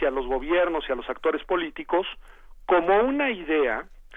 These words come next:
de cómo mejorar nuestro texto constitucional, ojo, con una, eh,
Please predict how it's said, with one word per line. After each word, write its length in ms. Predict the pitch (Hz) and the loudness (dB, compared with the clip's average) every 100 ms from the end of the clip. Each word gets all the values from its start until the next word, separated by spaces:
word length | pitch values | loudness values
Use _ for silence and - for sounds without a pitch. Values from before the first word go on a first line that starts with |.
| - - - - - | -20 -20 -20 -18 -4
de 300 | 175 165 - | 0 0 0
cómo 420 | - 220 208 208 | 4 4 4 0
mejorar 640 | 202 151 - 147 151 196 196 | 0 -2 0 2 4 2 2
nuestro 340 | 175 - 147 | -2 -4 -4
texto 300 | - 139 170 | -2 -4 -2
constitucional, 920 | 156 147 165 - 170 170 147 131 170 - - - - - - | -2 -2 -4 -6 -4 -2 0 0 -2 -6 -18 -18 -20 -4 4
ojo, 480 | 220 - 143 120 - - | 4 4 0 -4 -6 -6
con 220 | - 170 | 0 2
una, 380 | 220 240 233 - - - - - | 2 2 0 -2 -14 -16 -16 -4
eh, 320 | 165 156 156 | 0 0 -2